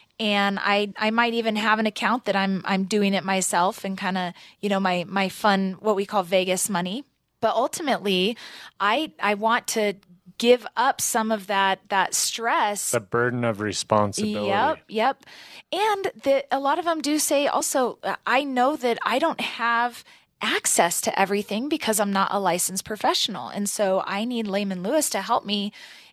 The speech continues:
Speaker 1: in these areas around planning." Because a lot of times people that are do-it-yourselfers,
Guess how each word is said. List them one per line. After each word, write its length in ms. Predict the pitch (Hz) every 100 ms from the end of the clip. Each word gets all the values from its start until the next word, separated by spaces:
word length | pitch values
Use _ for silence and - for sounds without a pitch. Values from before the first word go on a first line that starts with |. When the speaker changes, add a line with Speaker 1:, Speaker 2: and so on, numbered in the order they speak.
| -
Speaker 1:
in 420 | 226 226 226 226
these 280 | 202 226 202
areas 600 | - 214 302 311 214 202 -
around 520 | 202 202 254 285 208 -
planning." 540 | - 214 196 185 175
Because 220 | 180 -
a 60 | 277
lot 200 | 285 440
of 60 | 453
times 280 | 226 208 -
people 340 | - 254 247
that 100 | 214
are 100 | 190
do-it-yourselfers, 1000 | 180 226 233 196 190 185 233 277 311 311